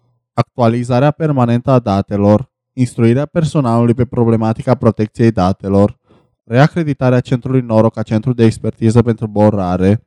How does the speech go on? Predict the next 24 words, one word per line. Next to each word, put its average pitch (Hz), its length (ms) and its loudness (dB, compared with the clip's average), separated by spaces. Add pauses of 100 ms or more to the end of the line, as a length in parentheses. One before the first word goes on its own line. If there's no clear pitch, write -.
(160)
dezvoltarea 113 640 -2
activităților 127 680 -2
centrului 120 500 -2
Noro 98 300 2
astfel 107 320 -2
încât 113 260 -2
să - 120 -6
respecte 107 440 -2
criteriile 117 580 0
de 113 100 -2
calitate 104 560 -2
E 113 60 2
U 107 140 2
cer - 300 -4
pentru 113 280 0
centrele 113 440 -2
de 113 140 -2
expertiză, 98 920 0 (380)
implementarea 127 640 -2
procedurilor 131 720 -2
asumate 120 540 -2
privind 120 320 -2
circuitul 117 560 -2
pacientului 113 920 -2